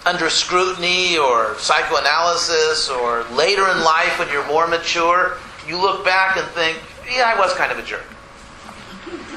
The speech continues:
And I really was proud, isn't it? I mean, we all had experience. That, that, that as you get older and more mature, hopefully,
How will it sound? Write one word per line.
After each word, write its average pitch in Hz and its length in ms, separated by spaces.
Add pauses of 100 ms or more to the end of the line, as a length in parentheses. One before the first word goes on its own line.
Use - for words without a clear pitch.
(1900)
And 180 400
I 175 220
really 185 240
was 160 300
proud, 147 440
isn't 208 200
it? 285 200
I 180 60
mean, 208 140
we 214 120
all 226 200
had 190 140
experience. 143 680 (2000)
That, 165 220
that, 170 180
that 165 120
as 165 200
you 165 60
get 151 160
older 165 360
and 151 100
more 151 180
mature, 147 560 (1040)
hopefully, 127 560